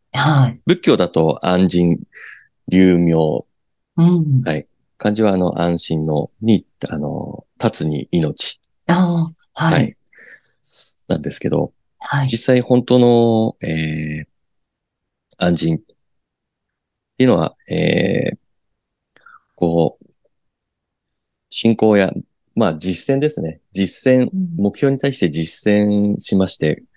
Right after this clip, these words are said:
Speaker 1: うん。
Speaker 2: それがこう達成して、えー、心の安らぎ、まあ、信仰して、
Speaker 1: うん。
Speaker 2: えー、悟りを開くとか、
Speaker 1: はい。
Speaker 2: えー、不動の極地に至るとか、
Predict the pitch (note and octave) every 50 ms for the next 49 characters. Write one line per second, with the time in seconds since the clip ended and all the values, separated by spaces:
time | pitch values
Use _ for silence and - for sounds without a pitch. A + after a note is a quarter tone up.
0 | _ - - - - - F#3+ F#3 F#3 E3+ D#3+ - B2 A#2+ A#2+ - - A2+ A2+ G#2+
1 | G2+ - - A2 G2+ - - C3+ C3+ B2+ - - - B2+ B2+ A#2+ - - _ _
2 | _ _ _ _ _ - - D#2+ D#2+ D#2 D#2 D#2 D#2 D2+ D#2 D2+ D2+ D2+ - _
3 | - - - - - _ _ _ _ _ - - - - - E2+ E2 E2 D#2+ D#2
4 | - - D#2 D#2+ D2+ D#2 D#2+ D#2+ F#2+ F2+ D#2+ D#2+ D#2 - - E2+ D#2+ - E2+ E2
5 | D#2+ - - - D#2+ D#2 D2 - - _ _ _ - - - _ _ - E3+ E3+
6 | F3 E3+ D#3+ D#3 D3+ - D#2 D2+ D2+ D#2 - - - - - - - - - -
7 | - - - - _ - - G2 - - E2+ F#2 F2 - - - F2+ E2 - -
8 | - D2+ D2 - - C#2 - - _ _ _ _ _ _ _ _ D3 D#3 D#3 D3+
9 | C#3 C3 - _ _ _ _ _ _ - D3+ - - - - - - - - -
10 | - - - - - - - - - - - - F#2 F2+ F2 E2+ D#2 - - -
11 | - - - - E2 D#2+ D2 - - _ _ - D#2+ D#2+ D#2+ D2+ - E2+ E2 F2
12 | D#2 - - - - - - -